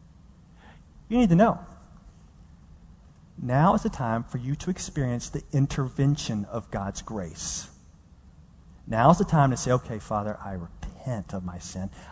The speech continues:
I receive your forgiveness." Now's the time for the intervention of God's grace. Because if you're not gonna take this intervention, then his next intervention is judgment. Let's look at it.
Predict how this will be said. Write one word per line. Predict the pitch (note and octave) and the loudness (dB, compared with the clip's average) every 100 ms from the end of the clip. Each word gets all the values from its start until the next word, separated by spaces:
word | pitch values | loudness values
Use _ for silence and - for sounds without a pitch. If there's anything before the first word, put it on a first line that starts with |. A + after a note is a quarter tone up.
| - | -12
I | G2+ | -10
receive | F#2 - - D3 E3 | -6 -6 -2 0 0
your | F3+ | 0
forgiveness." | - C3+ A#2+ B2 - - - | -2 -2 -2 -2 -8 -18 -6
Now's | A2 A#2+ F#3 G#3 | 2 6 6 6
the | |
time | G#3+ - D#3+ | 2 4 6
for | D#3 | 6
the | D3+ - | 2 2
intervention | C#3+ C#3+ C3 C3+ C3 C#3 | 2 2 2 0 0 -4
of | - | -4
God's | A#2 A2 - | -4 -4 -4
grace. | C#3+ A2+ G2 - - | -4 -4 -6 -14 -6
Because | - D3+ C3+ | 2 4 4
if | C3+ | 6
you're | G3 | 6
not | A#3+ | 6
gonna | A3 D#3 | 6 4
take | - E3+ C#3 - C3 | 4 2 2 0 0
this | D3+ G3+ | 4 4
intervention, | - C#3 B2 A2+ A2 - G#2+ G2 - - - - - - - | 6 2 2 -2 -2 -4 -6 -6 -10 -20 -20 -20 -20 -20 -4
then | C3 D3+ | 6 8
his | C#3+ D3+ C#3+ | 10 8 8
next | D3 D#3 A3 C4 - - | 8 10 10 8 4 8
intervention | D#3 D3 C#3 B2+ C3 - B2 A2+ G#2+ - - - - - - - - - - - - - | 8 8 4 4 2 2 -2 -2 -6 -18 -20 -20 -20 -20 -20 -20 -20 -20 -20 -20 -20 -14
is | - C3 | -10 -4
judgment. | - G#2+ - - - - - - - - - - - - - - - - - - - - - - - - - - - | 0 0 -2 -12 -18 -20 -20 -20 -20 -20 -20 -20 -20 -20 -20 -20 -20 -20 -20 -20 -20 -20 -20 -20 -20 -20 -20 -14 -10
Let's | F#2 | -4
look | A2+ A2 | -4 -4
at | E2+ | -10
it. | E2 | -14